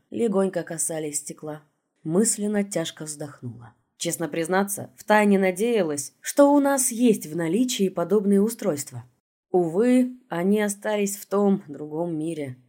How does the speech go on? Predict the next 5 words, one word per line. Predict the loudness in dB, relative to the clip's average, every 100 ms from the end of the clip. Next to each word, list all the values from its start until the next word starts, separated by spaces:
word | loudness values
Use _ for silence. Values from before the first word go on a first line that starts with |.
| _
Следовательно, | -14 -4 0 2 0 -2 -4 -4 -2 -2 -4 -6
остаётся | -10 -4 -2 2 2 0 -2
только | -2 -2 -4
один | -2 -4 -4 -2 -2
вариант. | -2 -6 -8 -8